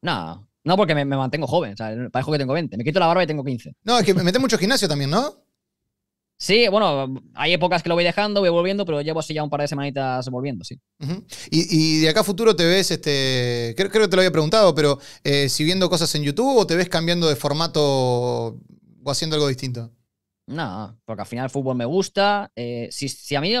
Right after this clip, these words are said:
Speaker 1: realmente no me gusta tanto el fútbol, ya me hubiese quemado hace muchísimo tiempo.
Speaker 2: Sí, sí.
Speaker 1: Me tiene que gustar mucho el fútbol para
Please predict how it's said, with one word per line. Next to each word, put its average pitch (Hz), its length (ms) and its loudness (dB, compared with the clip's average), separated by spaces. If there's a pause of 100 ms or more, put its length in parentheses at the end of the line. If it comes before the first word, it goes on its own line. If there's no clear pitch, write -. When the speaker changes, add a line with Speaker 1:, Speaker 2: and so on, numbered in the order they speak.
(100)
Speaker 1:
realmente 175 340 -4
no 156 60 -4
me 156 60 -6
gusta 143 200 -4
tanto 135 160 -6
el 117 60 -10
fútbol, 123 400 -6
ya 101 80 -10
me 113 60 -10
hubiese 120 180 -10
quemado 110 220 -10
hace 117 120 -12
muchísimo 104 320 -10
tiempo. 110 320 -14
Speaker 2:
Sí, 143 140 -6
sí. 117 60 -8
Speaker 1:
Me 123 60 -8
tiene 139 140 -4
que 202 60 -2
gustar 160 220 -2
mucho 139 640 -2
el 92 100 -12
fútbol 139 460 -6
para 107 420 -4